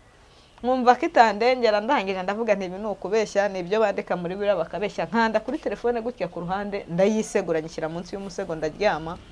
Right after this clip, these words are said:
Ariko uwo mumama badufatanye aravuga ati, "Uyu mumama ntimumukubite, amaze iminsi abyaye, nimumukubite arabagwaho." Nuko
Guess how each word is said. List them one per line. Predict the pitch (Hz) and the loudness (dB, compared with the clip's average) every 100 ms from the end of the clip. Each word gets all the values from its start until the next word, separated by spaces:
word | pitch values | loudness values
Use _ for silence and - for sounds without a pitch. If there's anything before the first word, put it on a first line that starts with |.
| - | -8
Ariko | 180 226 175 | -8 -2 0
uwo | 156 | 0
mumama | 151 151 147 147 | -2 -6 -4 -2
badufatanye | 202 208 - 156 156 147 | -2 -4 -8 -6 -4 -4
aravuga | 147 202 185 | -6 -4 -6
ati, | 170 | -6
"Uyu | 147 | -10
mumama | 143 139 143 | -10 -10 -10
ntimumukubite, | 156 175 208 175 156 151 | -10 -8 -10 -10 -10 -10
amaze | 151 147 | -10 -10
iminsi | 156 196 185 | -10 -8 -8
abyaye, | 175 175 | -4 -4
nimumukubite | 165 185 147 143 160 175 | -4 -6 -8 -8 -8 -6
arabagwaho." | 143 131 135 139 170 - - - - - - - - - - - - - - - - - - | -6 -6 -6 -6 -8 -14 -20 -20 -20 -20 -20 -20 -20 -20 -20 -20 -20 -20 -20 -20 -20 -20 -12
Nuko | 165 170 156 - 190 226 | -6 -6 -6 -4 -2 -2